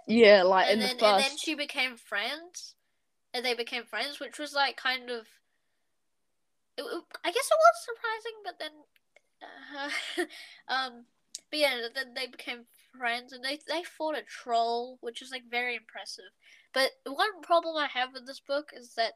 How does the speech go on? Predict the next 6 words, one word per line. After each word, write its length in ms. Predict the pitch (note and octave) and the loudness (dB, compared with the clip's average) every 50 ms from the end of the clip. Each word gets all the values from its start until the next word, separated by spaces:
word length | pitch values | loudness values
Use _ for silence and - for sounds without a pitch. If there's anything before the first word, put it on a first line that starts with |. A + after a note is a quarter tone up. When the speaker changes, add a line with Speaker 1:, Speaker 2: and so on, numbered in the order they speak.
| _ - - | _ -12 -8
Speaker 2:
eleven-year-olds 800 | A#3 A#3 A#3 A#3 A#3+ C4 C4 C4+ C4+ C#4 C#4 C#4 C#4+ C#4+ C#4+ - | -4 0 0 0 0 -2 -8 -8 -6 -4 -4 -2 -4 -4 -8 -14
can 180 | - - B3 A3+ G#3+ _ - - | -16 -16 -18 -18 -20 _ -10 -4
get 240 | A#3+ A#3+ A#3 - - | 0 0 0 -2 -4
past 420 | - - A#3+ A#3+ B3 B3 - - _ | -4 -2 0 0 0 -4 -6 -16 _
professional 840 | - - B3 A#3 - - - B3 A#3+ - - - B3+ B3+ B3 A#3+ A#3 - | -18 -16 -16 -16 -12 -8 -8 -6 -6 -8 -10 -12 -12 -10 -10 -10 -12 -14
teachers', 760 | - - B3 A#3+ A#3+ - - B3+ B3 A#3+ A#3 A#3 - - | -14 -12 -12 -12 -12 -12 -12 -10 -10 -10 -10 -12 -12 -12